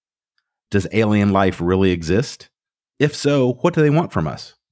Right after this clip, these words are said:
Did they build the pyramids of Giza, Machu Picchu, the Nazca lines, and Starbucks? Are they already here walking amongst us?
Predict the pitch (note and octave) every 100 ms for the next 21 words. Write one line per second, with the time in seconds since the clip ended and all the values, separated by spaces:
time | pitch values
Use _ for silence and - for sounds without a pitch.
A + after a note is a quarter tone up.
0 | _ _ _ _ _ _ - A2+ C3+ C#3
1 | C#3 B2+ - C3 C#3 C3+ C3 F#2 D#2+ -
2 | A#2+ C3 B2 B2+ A#2+ _ F2+ A2 G#2 -
3 | A#2 - A#2+ A2+ A#2 _ - E2+ F#2+ A2+
4 | - G#2+ G#2+ G#2+ A2 A2 E2 E2 - D#2+
5 | G2+ A2 A#2+ - - _ _ _ _ _
6 | _ - A#2+ A#2 C#3 F3 E3+ D3 D#3 D3+
7 | A#2 C3+ B2+ G#2 F#2+ A2 - C#3 D3+ -